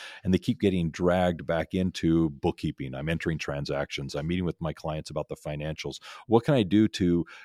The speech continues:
basically train and elevate my staff that they can be more involved in the compliance work, giving me the freedom to now meet with the higher paying client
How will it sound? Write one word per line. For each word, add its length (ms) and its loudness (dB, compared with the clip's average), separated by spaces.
basically 340 4
train 440 2
and 100 -2
elevate 380 2
my 100 -2
staff 540 0
that 120 -4
they 120 2
can 160 -2
be 100 0
more 240 2
involved 340 2
in 100 0
the 60 -6
compliance 560 -4
work, 220 0
giving 200 4
me 100 2
the 160 0
freedom 600 2
to 180 -4
now 240 0
meet 240 -4
with 160 -6
the 60 -10
higher 340 0
paying 340 -6
client 600 -2